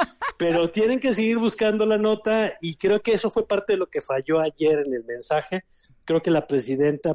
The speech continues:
pues, u-, utilizó el espacio, pero creo que no dio mucha nota,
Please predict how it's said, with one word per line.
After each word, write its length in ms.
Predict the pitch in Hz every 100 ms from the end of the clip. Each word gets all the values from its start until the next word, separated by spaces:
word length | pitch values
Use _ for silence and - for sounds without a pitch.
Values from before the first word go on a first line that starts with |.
| -
pues, 180 | 127 -
u-, 140 | 131 -
utilizó 500 | - 175 170 165 208
el 100 | 220
espacio, 480 | 233 - 240 - 233
pero 220 | - 170
creo 160 | 170 208
que 100 | -
no 160 | 202 202
dio 140 | 202
mucha 360 | 185 190 - 185
nota, 420 | 180 180 185 180